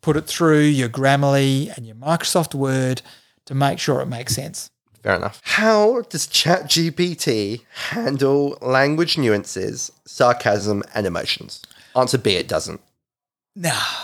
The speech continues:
Speaker 1: I don't think so.
Speaker 2: It even says it doesn't. Seven.
Speaker 1: Yeah.
Speaker 2: Can Chat G P T handle multiple languages?
Speaker 1: Yes, it can.
Speaker 2: And it's very good at that.
Speaker 1: Ask it anything,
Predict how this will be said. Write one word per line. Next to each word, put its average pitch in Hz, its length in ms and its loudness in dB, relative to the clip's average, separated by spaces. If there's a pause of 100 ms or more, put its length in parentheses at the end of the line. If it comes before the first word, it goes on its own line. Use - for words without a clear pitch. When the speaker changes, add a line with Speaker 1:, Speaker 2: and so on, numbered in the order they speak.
Speaker 1:
I 139 100 -6
don't 127 140 -12
think - 160 -20
so. - 140 -20
Speaker 2:
It 208 60 6
even 196 140 -2
says 117 240 0
it - 60 -16
doesn't. 98 320 -6
Seven. 339 280 2 (380)
Speaker 1:
Yeah. 202 220 -4 (100)
Speaker 2:
Can 262 300 2
Chat - 240 0
G 226 180 0
P 226 160 -2
T 233 320 0
handle 220 580 -2
multiple 214 720 0
languages? 143 720 -2 (240)
Speaker 1:
Yes, 185 420 -2
it 180 140 -14
can. 156 540 -2
Speaker 2:
And 170 120 4
it's 165 100 -4
very 135 140 4
good 127 120 2
at 107 80 0
that. 101 260 -2
Speaker 1:
Ask 156 240 0
it 160 80 2
anything, 196 460 0